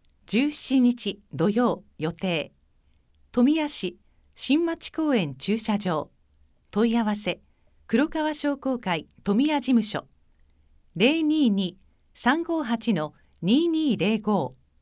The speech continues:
大河原夏祭り、中旬、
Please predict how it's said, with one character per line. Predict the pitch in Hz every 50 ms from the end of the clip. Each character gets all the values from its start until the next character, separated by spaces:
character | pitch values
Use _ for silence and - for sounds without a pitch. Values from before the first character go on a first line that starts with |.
| _ _ _ _ _ _ _ _ _ _ _ _ _ _ _ _ _ _ _ _ _ _ _ _ _ _ -
大 | 185 240 302 330 339
河 | 330 320 311
原 | 262 233 202 180
夏 | 165 147 156 170 - - 294
祭 | 294 302 294 - - 151 151
り、 | - _ _ _ _ _ _ _ _ _ _ _ _ _ _ _ _ -
中 | - - 220 240 254
旬、 | 247 - 208 226 196 175 165